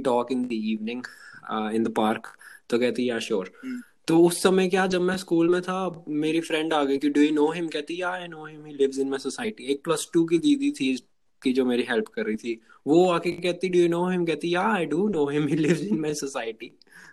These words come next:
Speaker 1: तो फिर दोनों मेरे को देख रही हैं कि बात
Speaker 2: हम्म।
Speaker 1: करो, और अंकिता भी देख रही है। मैं कहा, "अच्छा, चलो, ठीक है, शाम को करते हैं।" तो मेरे को याद है, मैं आलम के साथ खड़ा था
Speaker 2: हम्म।
Speaker 1: शाम को, तो वो आई और
Speaker 2: हम्म।
Speaker 1: उसकी बहन आ गई। चलो जी।
Speaker 2: ओ भाई।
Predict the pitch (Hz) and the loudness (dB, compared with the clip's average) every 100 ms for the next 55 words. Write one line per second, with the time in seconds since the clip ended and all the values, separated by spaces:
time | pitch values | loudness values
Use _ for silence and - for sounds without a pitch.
0 | _ - 151 156 170 160 156 156 165 165 | _ 4 6 6 4 0 0 0 0 -2
1 | 156 156 135 127 139 143 143 131 123 120 | -2 -2 0 -2 -2 -2 0 0 0 0
2 | 117 127 131 127 120 135 131 131 117 123 | 2 2 0 -2 -2 -2 0 -2 -4 -8
3 | - _ _ _ _ _ 110 110 117 - | -14 _ _ _ _ _ -4 -4 -4 -6
4 | 117 113 113 117 107 104 104 98 98 107 | -2 0 2 0 -2 -2 -6 -8 -4 -2
5 | - - _ _ _ _ _ - 120 127 | -4 -12 _ _ _ _ _ 0 2 4
6 | 131 127 143 156 143 139 143 151 151 147 | 2 4 4 4 4 4 4 2 0 -2
7 | - 131 135 151 131 127 120 123 156 160 | 0 0 2 2 2 4 4 2 0 -2
8 | - - - _ - 135 135 131 117 110 | -12 -20 -20 _ 2 4 6 6 2 0
9 | - - _ - - _ - 123 123 135 | -6 -20 _ -20 -20 _ -10 -2 2 4
10 | 143 139 139 123 120 131 120 123 110 107 | 6 6 4 2 0 -4 -6 -6 -4 -4
11 | 98 98 95 - - - - - 156 143 | -6 -8 -8 -8 -8 -10 -14 -12 -2 0
12 | 135 127 123 120 123 | 2 0 -2 -4 -8